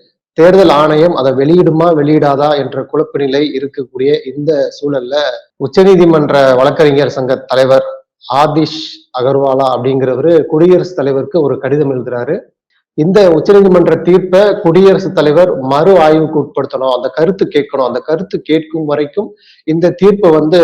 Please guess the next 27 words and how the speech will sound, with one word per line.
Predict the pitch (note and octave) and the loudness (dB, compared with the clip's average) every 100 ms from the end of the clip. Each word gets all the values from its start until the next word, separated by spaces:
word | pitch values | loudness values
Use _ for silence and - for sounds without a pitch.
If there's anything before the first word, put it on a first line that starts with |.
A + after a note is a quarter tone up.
| C#3+ | 2
நடைமுறைப்படுத்தக்கூடாது, | C#3 D#3 D#3+ D3+ D#3 C3+ C#3+ - C3 C3 D#3 | 2 0 2 0 -2 -6 -8 -4 -4 0 0
நிறுத்தி | C3+ D3 D#3+ | 0 -2 -2
வைக்கணும் | C#3 C3 C#3+ | -4 -4 -4
அப்படின்னு | C3 C3+ C#3+ | -4 -6 -8
சொல்லி | C#3 D3+ | -6 -4
அந்த | C#3+ B2+ | -4 -6
கடிதத்துல | C#3 C#3+ D3 C#3+ | -8 -4 -4 -4
இருக்கிறதா | C3 A#2+ C3 C3 | -8 -8 -6 -6
சொல்லப்படுது. | A#2 A#2+ - A2+ D#3+ - _ _ _ D#3+ | -8 -12 -12 -8 -8 -10 _ _ _ -2
இதற்கு | G3+ G3 G3 | -2 0 0
பின்னால | F3+ F#3 F#3+ G3+ | 2 4 4 4
பாஜக | - D3+ E3 F3 F3 D#3 | 4 2 4 2 2 2
இருக்குன்னு | D3+ D3+ E3 E3+ | 2 0 0 0
சொல்றாங்க. | - C#3 C#3+ C3+ D3+ | 0 0 0 0 0
ஏதாவது | C3 C3+ E3+ G3+ G#3 | 0 0 2 4 4
ஒண்ணு | F3 E3 | 4 2
பண்ணி | D#3+ D3 F3 F3+ - | 0 0 0 0 -4
இந்த | C3+ C3+ C3+ C3 B2+ B2+ - _ _ _ | -8 -2 -2 -2 -4 -6 -12 _ _ _
விஷயங்கள் | D3+ G3 F#3+ F#3+ E3 | -4 2 4 4 4
வெளியே | D#3+ F#3+ D#3+ | 4 4 4
வரக்கூடாது | D#3+ D#3+ E3 E3 D#3 E3+ | 2 2 0 2 4 4
அப்படின்னு | C#3 C#3 F3+ C#3+ | 2 2 0 2
பாஜக | D3 D3+ D#3 D#3 | 2 2 2 2
விரும்புறதா | D3 E3 E3+ D#3 F3 E3 | 2 2 2 2 2 4
ஒரு | C#3+ C#3 | 2 0
பேச்சு | - F#3 - | 0 -2 0
இருக்குல்ல, | C#3+ A#2+ B2+ B2 | -6 -8 -12 -12